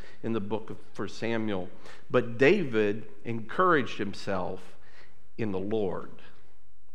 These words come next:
I want you to think about what that means. You know, it, it, it is important to sometimes just encourage ourselves in the Lord.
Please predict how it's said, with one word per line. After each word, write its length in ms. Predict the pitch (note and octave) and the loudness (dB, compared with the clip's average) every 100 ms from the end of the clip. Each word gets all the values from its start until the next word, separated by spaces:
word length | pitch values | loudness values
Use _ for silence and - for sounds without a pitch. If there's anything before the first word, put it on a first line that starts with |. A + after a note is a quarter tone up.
| - - - - - - - - | -4 -4 -4 -4 -4 -4 -4 0
I 40 | C3+ | 6
want 200 | E3+ E3 | 8 8
you 80 | |
to 80 | C3 | 2
think 260 | - D#3 D3 | 2 2 2
about 240 | A2+ G#2+ | 2 2
what 180 | A2+ G#2+ | 2 2
that 180 | A2 A2 | 0 0
means. 580 | A2 A#2+ G2+ F#2+ - - - - - - - - - - - - - - - - - | 0 0 0 -2 -4 -4 -4 -4 -4 -4 -4 -4 -4 -4 -4 -4 -4 -4 -4 -4 0
You 100 | - | 8
know, 120 | F#3 F3 | 10 12
it, 180 | A3+ F#3+ | 8 6
it, 220 | G3+ G3 | 2 4
it 220 | A3 B3 | 4 6
is 140 | G#3+ G3 | 6 6
important 680 | D#3 C3 - C#4 - D#3 | 4 2 2 4 4 0
to 160 | - C#3 | 0 -2
sometimes 800 | - B3 C#4 G#3 E3 C3 C3 C3 | 4 10 10 8 4 4 4 2
just 220 | F#3+ F3+ | 0 2
encourage 640 | E3+ D3 - B3+ G#3+ E3 | 0 0 6 8 8 6
ourselves 800 | E3 C#3 B2+ - B2 A2+ G#2+ G#2 - - - - - - | 4 2 2 4 4 4 2 -2 -4 -4 -4 -4 -4 -2
in 160 | - G3+ | 2 6
the 80 | F3 | 6
Lord. 600 | D#3+ G#3+ G3 B2 G2+ | 6 6 6 6 2